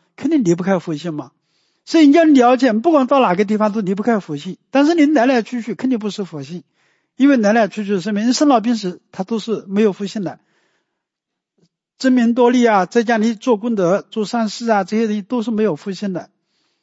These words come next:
因为，但是没有佛性就不能做，是吧？但是做的时候他又没有佛性，记得。所以呢，你要体悟到，你所做的一切事情，它都因为佛性，所以佛性尽在其中，知道吧？那个佛性是什么？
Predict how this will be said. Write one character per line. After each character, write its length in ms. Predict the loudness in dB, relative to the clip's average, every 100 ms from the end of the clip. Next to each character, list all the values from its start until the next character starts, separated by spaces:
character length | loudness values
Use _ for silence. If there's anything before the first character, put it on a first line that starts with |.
| _ 0
因 120 | 2
为， 100 | 4
但 180 | 4 2
是 60 | 4
没 160 | 6
有 120 | 4
佛 160 | 2 0
性 200 | 0 0
就 80 | 0
不 80 | -2
能 100 | -4
做， 260 | -6 -10 _ _ _ _
是 160 | -8
吧？ 200 | -4 -4 -8 _ _
但 160 | 2
是 120 | 2
做 180 | 4 2
的 100 | 2
时 80 | 0
候 100 | 0
他 140 | 0
又 60 | 0
没 100 | 2
有 100 | 0
佛 160 | 0 -6
性， 220 | -6 -8 _ _ _ _
记 100 | -10
得。 160 | -8 -8
所 180 | -2 2
以 100 | 2
呢， 140 | 0 -4 _
你 80 | 2
要 120 | 4
体 440 | 2 -4 -4 0 0
悟 240 | 2 0
到， 260 | 2 0 -2 -14 _
你 140 | -2
所 240 | 0 0 2
做 180 | 2
的 100 | 2
一 140 | -2 -2
切 180 | -4 -4
事 260 | -6 -10
情， 260 | -10 -10 -12 _ _ _ _
它 140 | -14
都 240 | -6 -2
因 140 | -2 -4
为 180 | -6 -8
佛 220 | -12 -18
性， 240 | -16 -16 _ _
所 180 | -8 -2
以 80 | -2
佛 200 | -2 -6
性 240 | -6 -6
尽 200 | -8 -6
在 140 | -4 -6
其 200 | -8 -16
中， 200 | -16 -18 _ _ _
知 100 | -4
道 120 | -2
吧？ 200 | -2 -6 _ _ 0
那 140 | 2
个 120 | 2
佛 160 | 0 0
性 200 | 2 0
是 140 | 0
什 140 | -2 0
么？ 240 | 0 -2